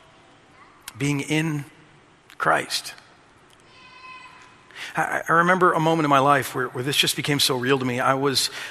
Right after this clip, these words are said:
um, in college working a part-time job where I was a parking lot attendant. I was working in this little guard shack in a, a commercial bank in downtown Ann Arbor, Michigan.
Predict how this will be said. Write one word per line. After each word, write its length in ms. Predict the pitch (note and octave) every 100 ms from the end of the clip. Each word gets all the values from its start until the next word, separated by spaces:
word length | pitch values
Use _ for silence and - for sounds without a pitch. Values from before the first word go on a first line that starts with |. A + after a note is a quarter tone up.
| - -
um, 140 | C#3+
in 160 | D#3+ E3
college 340 | - E3+ D3+
working 260 | C3+ - D#3
a 60 | C3+
part-time 400 | D3 C#3 C#3+ B2+
job 380 | C3 B2+ A#2
where 120 | A#2+ B2
I 60 |
was 140 | B2 A#2+
a 60 |
parking 320 | - C#3 D#3
lot 300 | D3 D3+ D#3
attendant. 540 | D#3+ D#3 D#3 D#3+ D#3 C#3+
I 40 |
was 100 | B2
working 220 | C3 C3+
in 60 | C3
this 140 | B2
little 140 | C3 B2
guard 260 | B2+ B2+
shack 420 | - D3 C3 B2+ - - - - -
in 160 | C3+ B2
a, 60 |
a 680 | A#2+ A#2 - - A#1 G#1+ - -
commercial 520 | - C#3+ - C#3+ A2+ A#2 - -
bank 380 | B2+ C3 B2+ C#3
in 260 | A#2 A2+
downtown 500 | A2+ B2+ A#2 B2 B2+
Ann 140 | B2 B2
Arbor, 220 | B2 A#2+
Michigan. 520 | B2 A#2+ A2 A2+